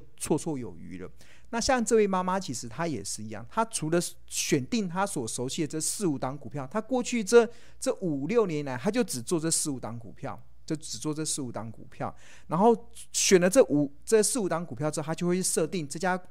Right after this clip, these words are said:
这家公司她今年的获利多少钱，然后合理的本益比在多少，便宜的本益比在多少，昂贵的本益比在多少，然后去创造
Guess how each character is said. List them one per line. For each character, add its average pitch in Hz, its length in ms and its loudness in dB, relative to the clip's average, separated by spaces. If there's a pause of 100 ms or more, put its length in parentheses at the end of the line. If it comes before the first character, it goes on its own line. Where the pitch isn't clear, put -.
(200)
这 202 140 0
家 190 200 2
公 180 220 -2
司 180 100 -6
她 175 140 -4
今 202 220 -6
年 175 120 -4
的 139 140 -4
获 185 300 -2
利 175 240 -4 (260)
多 156 100 -6
少 117 200 -2
钱， - 280 -8 (200)
然 127 120 0
后 175 120 4
合 175 200 2
理 240 80 2
的 170 80 -2
本 120 220 -6
益 151 60 -6
比 127 100 -8
在 135 140 -2
多 135 240 -2
少， 135 220 -2
便 - 280 -4
宜 190 60 0
的 214 100 8
本 139 180 -2
益 147 60 -6
比 123 80 -8
在 127 140 -4
多 117 240 -4
少， - 240 -4
昂 139 200 0
贵 247 140 2
的 202 80 0
本 123 160 -6
益 147 60 -8
比 127 100 -8
在 123 140 -2
多 139 280 -4
少， 185 300 -4 (240)
然 127 140 -6
后 147 80 -2
去 170 120 0
创 156 360 -4
造 135 280 -2